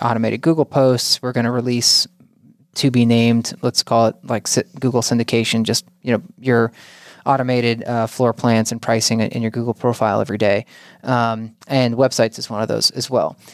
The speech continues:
And so the thought here is, okay, Digital, uh, n-, so how did we get there? Digital does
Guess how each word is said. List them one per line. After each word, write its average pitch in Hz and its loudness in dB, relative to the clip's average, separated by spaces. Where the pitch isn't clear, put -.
And 131 0
so 120 2
the 123 -6
thought 127 0
here 113 -4
is, 110 0
okay, 120 0
Digital, 123 2
uh, 131 -2
n-, 113 2
so 120 2
how 147 0
did 135 -2
we 123 -4
get 117 -2
there? 113 2
Digital 135 2
does 127 2